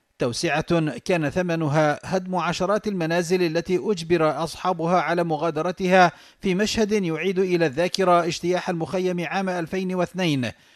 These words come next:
فيما المتغير الجديد فهو تجميع الفلسطينيين وحشرهم في تجمعات سكانية محددة،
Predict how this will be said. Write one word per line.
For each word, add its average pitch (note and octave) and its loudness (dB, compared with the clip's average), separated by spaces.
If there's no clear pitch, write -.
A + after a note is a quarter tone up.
فيما D3 0
المتغير E3 -2
الجديد D#3+ -2
فهو F#3 0
تجميع G3 -2
الفلسطينيين F#3 -4
وحشرهم F3+ -2
في E3+ -6
تجمعات E3 -4
سكانية F3 -4
محددة، D#3+ -2